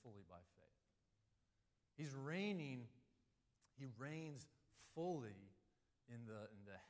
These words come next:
heavenly world, but he's waiting now as a time of repentance and patience and kindness. We, we hear in other places of God's kindness as he waits for us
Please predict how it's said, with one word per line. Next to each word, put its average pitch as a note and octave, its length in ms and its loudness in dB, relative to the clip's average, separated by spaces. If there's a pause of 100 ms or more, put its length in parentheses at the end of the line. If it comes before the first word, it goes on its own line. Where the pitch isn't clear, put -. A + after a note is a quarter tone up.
heavenly C3+ 480 -4
world, E2 400 -14 (640)
but A2 80 -10
he's G#2+ 160 -8 (160)
waiting C3+ 400 -2 (160)
now E2 160 -16 (160)
as G#2 160 -16
a - 60 -16 (180)
time A#2 240 -8
of G#2 160 -16 (320)
repentance G2+ 640 -16
and F2+ 80 -20 (320)
patience C3+ 400 -10
and F2+ 120 -18 (200)
kindness. B2 640 -6 (960)
We, G#2+ 160 -16 (160)
we G#2 160 -8
hear A2+ 320 0
in A2+ 160 -4
other A#2 120 -2
places G2+ 360 -10
of F#2+ 160 -10
God's G2 240 -10 (240)
kindness B2+ 480 -4
as F2 80 -14
he F#2 80 -12 (160)
waits A2+ 320 -6
for F#2+ 160 -16
us D#2+ 160 -18